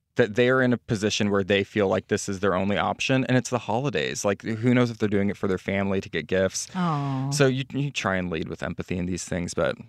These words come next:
Speaker 2: Well, more on a happier note, though, you just came back from, like, your first vacation since I've met you.
Speaker 1: Yes.
Speaker 2: Your first real vacation.
Speaker 1: Real vacation. Though,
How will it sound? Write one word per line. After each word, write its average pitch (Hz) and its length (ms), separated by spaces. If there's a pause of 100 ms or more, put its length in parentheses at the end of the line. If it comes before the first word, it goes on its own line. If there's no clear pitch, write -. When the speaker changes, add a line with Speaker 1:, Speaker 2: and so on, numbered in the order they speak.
(100)
Speaker 2:
Well, 262 160
more 311 320
on 277 140
a 277 60
happier 269 420
note, 175 180
though, 190 100
you 208 180
just 294 180
came 330 160
back 302 180
from, 262 140
like, 233 180
your 240 80
first 254 300
vacation 233 500
since 208 240
I've 180 160
met 175 240
you. 151 260
Speaker 1:
Yes. 101 380
Speaker 2:
Your 220 120
first 247 340
real 220 320
vacation. 160 580
Speaker 1:
Real 135 180
vacation. 104 680
Though, 117 180